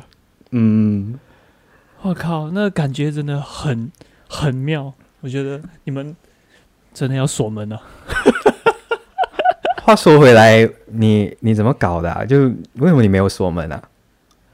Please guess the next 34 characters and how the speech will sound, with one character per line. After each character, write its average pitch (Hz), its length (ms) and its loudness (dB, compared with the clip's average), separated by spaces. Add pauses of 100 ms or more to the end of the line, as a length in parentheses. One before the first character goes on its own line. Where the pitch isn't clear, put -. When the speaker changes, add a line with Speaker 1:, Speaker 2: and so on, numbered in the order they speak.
(840)
Speaker 2:
就 247 340 -4 (460)
你 196 100 0
怎 175 180 0
么 175 160 0
会 240 160 2
想 127 300 -6
到， 170 180 -4
就 175 140 -10
是 202 220 -6
有 147 120 -4
时 139 140 -4
候 170 140 0
这 226 120 0
种 156 140 -6
东 147 180 -6
西， 151 220 -10
就 170 100 -8
是 185 140 -6
很 139 100 -6
像 170 160 -6
你 120 140 -10
偷 160 340 0
吃 156 320 -4
的 151 180 0
男 143 220 -4
人， 139 200 -6
总 127 240 -2
是 185 260 -6
会 185 220 2
有， 131 200 -4 (680)
就 165 120 -8
是 160 180 -4
那 156 140 -4
种 120 200 -8